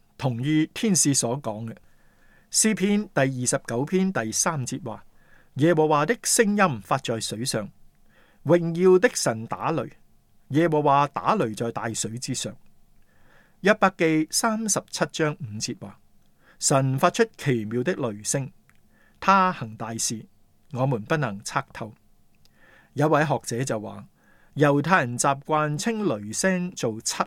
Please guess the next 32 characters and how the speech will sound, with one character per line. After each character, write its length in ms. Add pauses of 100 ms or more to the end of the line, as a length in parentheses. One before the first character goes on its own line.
雷。 400 (920)
詩 220
篇 180
第 80
二 180
十 200
九 180
篇 260 (140)
雖 220 (140)
然 180
係 20
一 40
篇 220
短 300
詩， 280 (560)
但 180
係 340
耶 300
和 160
華 220
的 200
聲 440
音 220 (200)
呢 160
句 160
說 180
話 260
卻 180
出 200
現 220
咗 220
七 180